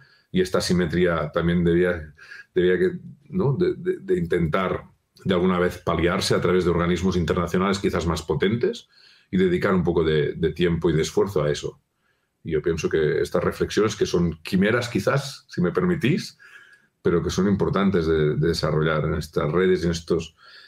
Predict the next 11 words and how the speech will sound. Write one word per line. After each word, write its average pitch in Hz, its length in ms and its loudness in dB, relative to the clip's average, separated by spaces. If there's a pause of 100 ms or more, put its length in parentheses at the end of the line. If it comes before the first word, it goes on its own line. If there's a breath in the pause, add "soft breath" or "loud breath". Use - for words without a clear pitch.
(140)
en 170 80 0
este 120 200 0
tramado, 117 360 2
que 107 80 4
yo 101 60 2
pienso 135 480 0 (160)
en 101 160 2
positivo. 95 580 2
O 67 60 -6
sea, 80 360 -2
yo 82 220 0